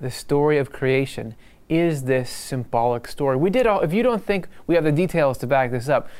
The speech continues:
we did a whole show about this called What the Seven Days of Creation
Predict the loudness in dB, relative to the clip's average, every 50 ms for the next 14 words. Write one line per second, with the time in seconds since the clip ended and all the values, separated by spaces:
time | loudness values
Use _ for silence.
0 | -12 -4 0 2 4 4 4 4 4 4 4 4 4 2 0 0 2 2 4 4
1 | 4 4 2 2 2 0 -2 -2 -2 -4 -6 0 2 2 2 0 -2 -8 -12 -20
2 | -20 -12 -6 -2 0 2 2 2 0 -2 -6 -8 -8 -4 -2 -2 0 0 0 -2
3 | -2 0 0 0 2 0 0 -2 -4 -6 -8 -10 -10 -10 -10 -8 -6 -4 -2 -2
4 | -2 -4 -6 -8 -14 -14 -12 -12 -14